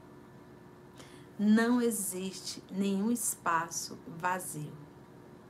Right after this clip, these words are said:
Não existe. Quando a gente vai ler as obras de André Luiz, o que que a gente vê? Ele foi recolhido na colônia Nosso Lar.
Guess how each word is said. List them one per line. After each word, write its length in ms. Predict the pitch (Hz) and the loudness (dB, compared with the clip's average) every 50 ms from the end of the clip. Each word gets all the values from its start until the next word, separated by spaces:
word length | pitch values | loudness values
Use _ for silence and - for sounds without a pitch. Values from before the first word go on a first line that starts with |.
| - - - - - - - - - - - - - - - - - - - - - - - - - - - | -20 -20 -20 -20 -20 -20 -20 -20 -20 -20 -20 -20 -20 -20 -20 -20 -20 -20 -20 -20 -20 -20 -20 -20 -20 -16 -14
Não 80 | - 160 | -12 -12
existe. 600 | 160 160 - - - - - - - - - - - - - - - - - - - - - - - - - - - - - - - - - - - - - - - - | -12 -10 -12 -12 -12 -14 -18 -18 -18 -18 -18 -18 -18 -20 -20 -20 -20 -20 -20 -20 -20 -20 -20 -18 -18 -18 -20 -20 -20 -20 -20 -20 -20 -20 -20 -20 -20 -20 -20 -20 -18 -4
Quando 340 | - - 254 302 349 330 277 | 6 6 8 8 8 6 4
a 40 | 262 | 4
gente 240 | 220 220 220 208 214 | 4 2 0 -2 -2
vai 160 | 190 190 185 | -2 -2 0
ler 180 | 180 180 175 175 | 0 -2 -2 -4
as 120 | 170 - | -4 -4
obras 240 | 175 165 160 160 160 | -4 -4 -4 -4 -6
de 80 | 160 170 | -6 -6
André 240 | 160 160 160 160 156 | -6 -6 -4 -4 -4
Luiz, 760 | 160 160 165 180 196 202 196 - - - - - - - - - - - - - - - - - - - - - - - - | -4 -4 -4 -4 -4 -4 -4 -6 -8 -10 -10 -10 -12 -14 -16 -18 -20 -20 -20 -20 -20 -20 -20 -20 -20 -20 -20 -20 -20 -14 -12
o 60 | - | -2
que 120 | - 277 | -2 2
que 60 | 277 294 | 4 4
a 60 | 269 | 4
gente 280 | 233 240 233 - 233 | 4 2 2 0 -2
vê? 220 | 214 190 165 147 - - | -4 -4 -6 -6 -6 -4
Ele 180 | 175 196 196 | -2 -2 -2
foi 300 | 196 - - - 220 226 | -2 -4 -2 0 2 4
recolhido 600 | 226 233 214 - - 214 202 202 208 220 214 220 | 4 2 0 0 0 -2 0 0 -2 -2 -2 -2
na 120 | 220 214 208 | -2 -2 -2
colônia 440 | 208 208 196 196 190 196 196 202 | 0 0 0 0 0 -2 -4 -4
Nosso 360 | 208 202 190 190 190 - - 220 | -4 -4 -4 -4 -4 -6 -6 -6
Lar. 180 | 220 - - - | -6 -6 -8 -10